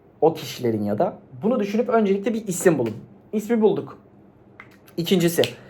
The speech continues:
sunacağınız şeyin bir listesini çıkartın. Önce mevcutta hangi hizmeti sunuyorsunuz? Tam olarak bu hizmetin içeriği neler? Bunun listesini çıkartın.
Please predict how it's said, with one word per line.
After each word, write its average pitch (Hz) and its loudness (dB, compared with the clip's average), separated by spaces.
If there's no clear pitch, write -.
sunacağınız 247 6
şeyin 226 0
bir 208 0
listesini 185 0
çıkartın. 127 0
Önce 220 0
mevcutta 170 2
hangi 226 2
hizmeti 127 -2
sunuyorsunuz? 123 -10
Tam 196 -2
olarak 208 4
bu 208 0
hizmetin 196 -4
içeriği 165 4
neler? 135 0
Bunun 190 0
listesini 143 -4
çıkartın. - -10